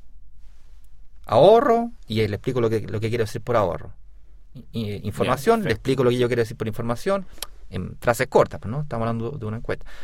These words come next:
Speaker 1: Hay un montón de cosas, por ejemplo, un solo clic para pasar a la siguiente pregunta, que se abra rápido, eh, una rayita de estado de avance. Bueno, eh, las personas me, me, me, me respondían. Y en ese video yo le decía,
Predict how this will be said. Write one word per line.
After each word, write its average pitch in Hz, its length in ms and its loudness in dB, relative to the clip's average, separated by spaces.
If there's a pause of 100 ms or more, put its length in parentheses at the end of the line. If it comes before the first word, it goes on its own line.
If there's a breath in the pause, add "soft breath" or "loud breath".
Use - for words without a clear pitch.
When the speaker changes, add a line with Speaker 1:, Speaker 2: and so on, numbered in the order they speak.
(300 loud breath)
Speaker 1:
Hay 185 120 2
un 214 60 4
montón 147 340 4
de 110 80 4
cosas, 120 220 0
por 107 80 -2
ejemplo, 120 300 0
un 123 140 0
solo 117 220 2
clic 135 140 -2
para 123 100 -2
pasar 117 220 -2
a 113 40 0
la - 20 -2
siguiente 107 280 -4
pregunta, 143 600 2
que 110 80 -6
se 117 100 -4
abra 107 140 4
rápido, 131 680 6 (440 loud breath)
eh, 101 580 0 (340)
una 101 420 0
rayita 101 380 2
de 98 60 2
estado 98 260 6
de 98 40 10
avance. 135 800 4 (460 loud breath)
Bueno, 98 220 0
eh, 151 120 4
las 165 100 8
personas 214 320 2
me, 214 160 4
me, 175 500 0
me, 165 280 0
me 147 200 0
respondían. 160 540 -2 (240)
Y 131 120 -4
en 143 60 6
ese 151 160 4
video 190 220 4
yo 196 100 2
le 185 80 2
decía, 175 280 0